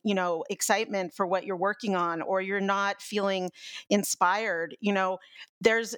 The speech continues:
there's an opportunity to renegotiate. So, you know, if you wait so long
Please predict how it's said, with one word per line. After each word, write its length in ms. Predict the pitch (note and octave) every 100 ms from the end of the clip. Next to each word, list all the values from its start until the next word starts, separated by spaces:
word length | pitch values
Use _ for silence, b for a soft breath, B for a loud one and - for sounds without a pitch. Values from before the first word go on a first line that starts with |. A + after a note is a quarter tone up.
| -
there's 260 | A3+ A3
an 100 | G#3+
opportunity 760 | A3 A3 A3 - B3 B3 A#3 A3
to 180 | A3+
renegotiate. 1120 | F#3 G#3 A3 G#3 G3+ G3+ A#3 - F3+ D#3 - -
So, 260 | A#3 G#3 B B B B _ _
you 100 | B3+
know, 100 | A#3+
if 120 | A3+ -
you 80 |
wait 400 | A#3+ A3+ C4 D#4+ - - -
so 400 | - B3+ B3+ C4+
long 720 | A#3 A3+ B3 A#3+ F#3+ F3 F3